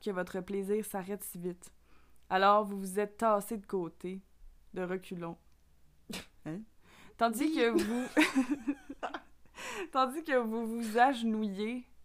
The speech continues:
Speaker 1: sur le lit, Artie a momentanément abandonné la masseuse.
Speaker 2: <laughs> Bye.
Speaker 1: Il aurait dû faire ça au début, tu sais.
Speaker 2: Ciao, bye.
Speaker 1: Se plaçant derrière vous. Il a plongé sa queue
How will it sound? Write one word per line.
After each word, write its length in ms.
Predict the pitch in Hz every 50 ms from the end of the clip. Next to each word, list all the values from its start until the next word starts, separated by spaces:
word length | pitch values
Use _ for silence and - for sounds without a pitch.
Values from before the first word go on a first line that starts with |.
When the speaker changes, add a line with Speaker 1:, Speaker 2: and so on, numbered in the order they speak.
| - - -
Speaker 1:
sur 280 | - - - 226 226 220
le 100 | 208 185 180
lit, 320 | 185 185 196 226 262 247 - - - - - - - _ _
Artie 540 | - - 214 214 - - - - 269 294 - - -
a 140 | 185 180 185
momentanément 1040 | 190 208 214 220 226 226 220 226 226 214 208 208 202 196 196 190 190 196 208 214 - - - - - - - - - - -
abandonné 1200 | 208 208 208 196 214 208 208 208 208 208 196 202 190 190 185 185 190 190 196 196 202 214 214 208 - _ _ -
la 140 | 180 175 175
masseuse. 840 | 180 175 175 180 - - 180 170 170 165 165 160 165 - - - - - - -
Speaker 2:
<laughs> 520 | 254 254 240 - - - _ - _ - -
Bye. 260 | 147 151 147 143 147 190
Speaker 1:
Il 120 | 190 196
aurait 180 | 185 180 190 190
dû 60 | 185
faire 260 | 180 - 226 214 208
ça 100 | - 220 214
au 40 |
début, 400 | 196 175 175 175 160 165 165 160
tu 60 | - - -
sais. 60 | -
Speaker 2:
Ciao, 180 | 175 160 160 156
bye. 280 | 151 143 139 135 139 135 - _ - _ _ - _ - _ _ _ - - -
Speaker 1:
Se 120 | - 208
plaçant 300 | 208 208 214 220 233 240
derrière 440 | 233 226 226 214 208 202 185 185 175
vous. 180 | 165 175 170 165 - - _ - - - - - - - - - _ - -
Il 100 | - 214 226
a 80 | 226
plongé 360 | 220 262 277 269 269 247 302 302
sa 220 | - - 220 185
queue 400 | - - - - 226 240 247 240